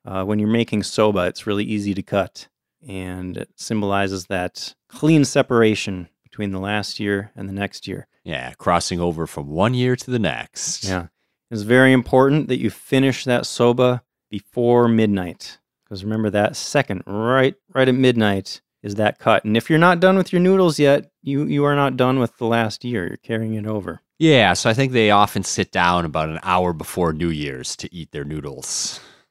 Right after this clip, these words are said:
Speaker 2: Gives you plenty of time to polish off your bowl before the new year.
Speaker 1: Mm-hmm.
Speaker 2: On New Year's in recent years, it's become popular to watch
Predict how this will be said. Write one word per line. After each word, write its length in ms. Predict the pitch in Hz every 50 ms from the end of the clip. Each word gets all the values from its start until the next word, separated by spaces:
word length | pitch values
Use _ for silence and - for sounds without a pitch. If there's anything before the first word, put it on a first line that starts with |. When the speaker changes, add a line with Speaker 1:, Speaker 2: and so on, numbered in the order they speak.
| _ _
Speaker 2:
Gives 180 | - 90 78 80
you 80 | 85
plenty 480 | - - - 127 120 120 113 107 104 95
of 60 | -
time 420 | - - 95 82 80 80 78 73
to 60 | 71 - _
polish 500 | - - - 110 90 85 82 80 - -
off 300 | 85 78 76 76 - -
your 80 | 78 73
bowl 400 | 69 78 73 71 69 67 67 67
before 360 | - 73 71 - - 78 73
the 100 | 69 71
new 160 | 73 73 69
year. 380 | 69 69 69 62 - - - _ _ _ -
Speaker 1:
Mm-hmm. 400 | 110 101 98 98 92 104 147 180 170 _ _ _ _ _ _ _ _ _ _ _ _ -
Speaker 2:
On 160 | 101 98 101
New 100 | 113 127
Year's 460 | 151 151 151 147 143 139 135 123 -
in 260 | 107 98 90 82 78
recent 460 | 90 104 123 156 - - - 107 90
years, 680 | 92 85 80 76 76 73 73 76 76 76 76 73 - -
it's 220 | - 87 - -
become 340 | - 87 - - 95 87 82
popular 760 | 80 - 85 85 82 80 - 90 85 80 78 78 78 78 78
to 180 | - - - 85
watch 600 | 82 80 80 78 78 80 80 - - - - -